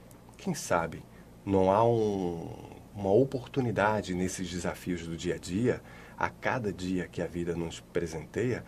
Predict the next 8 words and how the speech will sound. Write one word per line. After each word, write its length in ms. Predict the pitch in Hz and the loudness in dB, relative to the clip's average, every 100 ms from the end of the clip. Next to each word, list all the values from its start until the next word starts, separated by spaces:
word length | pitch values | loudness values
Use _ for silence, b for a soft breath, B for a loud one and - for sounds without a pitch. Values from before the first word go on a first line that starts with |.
| B B B B B B B - - - - | B B B B B B B -20 -20 -20 2
tenha 240 | 196 196 | 6 6
talvez 520 | 190 131 95 123 143 | 8 6 8 6 6
uma 120 | 143 | 4
oportunidade 800 | 139 139 139 131 147 117 120 139 | 4 2 -4 0 0 2 0 0
de 260 | 143 165 175 | -2 0 0
reaprendermos 1120 | 139 107 156 165 - 175 131 131 180 151 107 87 | 0 0 0 0 -2 0 0 0 0 0 0 -2
a 60 | |
viver. 440 | 82 78 73 65 | -4 -6 -10 -12